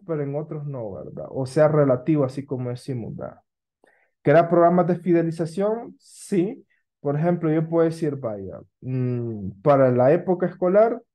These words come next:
eh, saquen, no sé,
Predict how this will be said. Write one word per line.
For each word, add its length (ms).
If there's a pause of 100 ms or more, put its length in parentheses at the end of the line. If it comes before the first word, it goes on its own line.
(1900)
eh, 360
saquen, 680
no 120
sé, 240